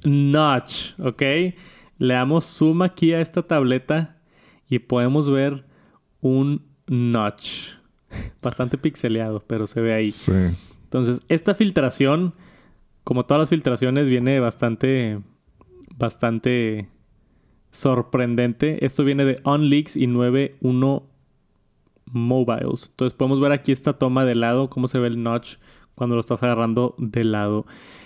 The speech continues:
Speaker 1: Se ve raro como cualquier otro notch y, eh, lo importante aquí es que Samsung históricamente ha estado molestando mucho el, la inclusión de notches, ¿no?
Speaker 2: Sí.
Speaker 1: Tenemos aquí este tweet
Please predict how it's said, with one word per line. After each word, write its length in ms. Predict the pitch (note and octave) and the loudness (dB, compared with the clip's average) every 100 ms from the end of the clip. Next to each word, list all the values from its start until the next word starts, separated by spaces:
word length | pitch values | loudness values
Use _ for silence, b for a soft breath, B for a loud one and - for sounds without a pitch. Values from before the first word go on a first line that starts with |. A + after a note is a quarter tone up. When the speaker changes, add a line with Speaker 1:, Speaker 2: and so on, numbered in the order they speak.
| B | B
Speaker 1:
Se 240 | - C3 | -2 2
ve 420 | B2+ C#3 F3+ - - | 2 2 2 -2 -2
raro 760 | D#3+ C3+ C3+ C#3 E3 F#3+ G3+ | -2 2 2 2 4 2 2
como 220 | F3+ C#3 C3 | 0 -2 0
cualquier 320 | B2+ A#2 D3 | -2 2 2
otro 300 | E3 E3+ D3 | 2 2 2
notch 500 | C3+ D3+ F3 - - - _ | 2 2 0 -4 -10 -12 _
y, 640 | C3+ C3 B2+ B2+ B2+ C3 B1 | 2 4 4 4 2 2 0
eh, 140 | E2 | 0
lo 160 | D3+ D#3+ | 2 2
importante 500 | D#3 D#3 D#3 E3 F#3+ | 2 0 0 0 2
aquí 120 | F#3 | 0
es 80 | E3+ | 0
que 140 | G3 | -2
Samsung 720 | F3+ - D#3+ D3+ - C3+ B2 C3 - A3 - | -2 0 0 0 0 0 0 -4 -10 -20 -4
históricamente 920 | C#3 - - C#3 D3 E3 C#3+ C3 B2+ | -4 -4 -2 0 2 0 0 0 0
ha 40 | B2+ | -2
estado 380 | - D3+ D3+ | 0 2 2
molestando 600 | D#3+ D#3 A#2 - B2+ C#3 D3+ | 2 2 0 -4 -2 0 2
mucho 440 | C#3+ C#3 - D#3 | 0 0 0 2
el, 480 | C3 A#2+ A#2+ - - _ _ | 2 0 -2 -8 -20 _ _
la 160 | B2+ A#2+ | -4 -2
inclusión 400 | - B2+ B2+ B2+ | 0 0 2 0
de 80 | |
notches, 400 | C#3 C3 - A#2 A#2 | 2 0 0 -4 0
¿no? 140 | A#2 | 2
Speaker 2:
Sí. 100 | A#2+ | 4
Speaker 1:
Tenemos 280 | G#2+ B2+ C#3+ | 4 4 0
aquí 180 | C#3+ C#3 | 0 -2
este 220 | - D3+ | 0 -2
tweet 380 | - C3 D3 | 2 2 2